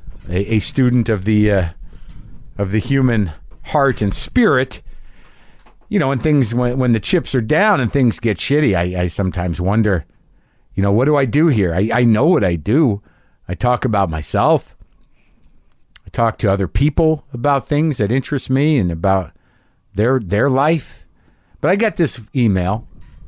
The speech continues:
and, and this is what keeps me going sometimes. Uh, it's from a guy named Robert. It just says, Thank you. Hi, Mark. I love your podcast, but that's not why I'm emailing you. I wanted to email you to tell you thank you.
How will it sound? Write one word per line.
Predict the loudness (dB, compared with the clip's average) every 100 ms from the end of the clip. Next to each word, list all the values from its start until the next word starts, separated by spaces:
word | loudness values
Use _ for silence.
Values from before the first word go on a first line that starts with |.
| -20 -18 -6
and, | -2 -2
and | 2 2
this | 2
is | 2
what | 0 -2
keeps | -2 -2 -2
me | 0
going | 2 2 0
sometimes. | -4 -4 -6 -8 -12 -20 -20 _ _ _ _ _ _ _ _ _ -20 _ _ _ _ _ -2
Uh, | 2 4 4 0
it's | 0
from | -2
a | 0
guy | 0 0
named | 2 2
Robert. | 2 2 0 -2 -10 -20 -20 -20 -20 _ _ -8
It |
just | -6 -2
says, | -2 -2
Thank | -2 -2 0 0
you. | 0
Hi, | 2
Mark. | 2 2 0 -4 -20 -20 _ _ -4
I | 0
love | 2 2
your | 0
podcast, | 2 2 0 0 0 0 -4
but | -2
that's | -2 0
not | -2 0
why | 2 2
I'm | 2 -2 -2
emailing | -2 0 0 -2 -2
you. | -2
I |
wanted | 0 0 0 -4
to | -4
email | -2 0 0
you | 0
to | -2
tell | -4 -2 0
you | -2
thank | -4 -2 -2 -4
you. | -10